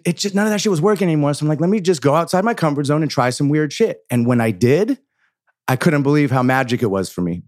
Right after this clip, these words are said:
because I was open to it. Probably if I had tried before then and I would have had that in the back of my mind, I, I might not have been an open channel to receive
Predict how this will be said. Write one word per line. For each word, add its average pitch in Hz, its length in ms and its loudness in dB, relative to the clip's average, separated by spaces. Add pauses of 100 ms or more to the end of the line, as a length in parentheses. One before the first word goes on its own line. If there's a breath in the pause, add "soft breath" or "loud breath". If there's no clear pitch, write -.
(140)
because 190 320 2
I 190 40 4
was 160 140 0
open 170 240 0
to 123 100 2
it. - 220 -6
Probably 214 340 2
if 190 80 -2
I 170 100 2
had 147 120 -2
tried 143 380 0
before 131 340 0
then 156 240 0
and 127 100 0
I 117 40 0
would 123 140 0
have 117 100 0
had 123 160 0
that 120 120 2
in 120 60 0
the 117 80 0
back 120 220 -2
of - 40 -6
my 113 100 0
mind, 120 280 0 (100)
I, - 120 -6 (140)
I 143 40 2
might 147 220 0
not 147 100 -2
have 135 80 -4
been 135 140 0
an 120 100 -2
open 139 340 -2
channel 131 360 -2
to 123 140 -10
receive 131 540 -2